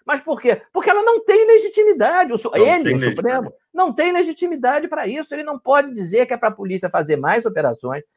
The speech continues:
Speaker 1: fazer menos, usar helicóptero, deixar de usar helicóptero, voar com helicóptero por aqui, não voar com helicóptero por lá. Não, isso não existe.
Speaker 2: Essa é
Speaker 1: Isso é função do Poder Executivo.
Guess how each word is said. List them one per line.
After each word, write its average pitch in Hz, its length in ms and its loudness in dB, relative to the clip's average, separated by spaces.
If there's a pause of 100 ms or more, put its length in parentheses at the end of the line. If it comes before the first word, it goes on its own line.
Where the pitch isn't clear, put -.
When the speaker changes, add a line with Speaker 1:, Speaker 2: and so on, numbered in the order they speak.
(120)
Speaker 1:
fazer 180 320 2
menos, 147 440 -4 (160)
usar 247 360 4
helicóptero, 185 760 2 (140)
deixar 247 320 2
de 208 80 -4
usar 180 200 0
helicóptero, 143 600 0 (140)
voar 214 360 6
com 233 140 -4
helicóptero 170 560 0
por 139 160 -4
aqui, 131 400 -4 (140)
não 254 180 4
voar 202 340 4
com 185 140 -2
helicóptero 156 560 0
por 117 200 -8
lá. 131 280 2 (240)
Não, 440 160 2
isso 359 140 -4
não 480 100 4
existe. 381 540 2
Speaker 2:
Essa - 140 -2
é - 80 -20
Speaker 1:
Isso 359 160 -2
é 339 40 0
função 254 320 -2
do 262 80 -4
Poder 277 200 -2
Executivo. 254 840 -8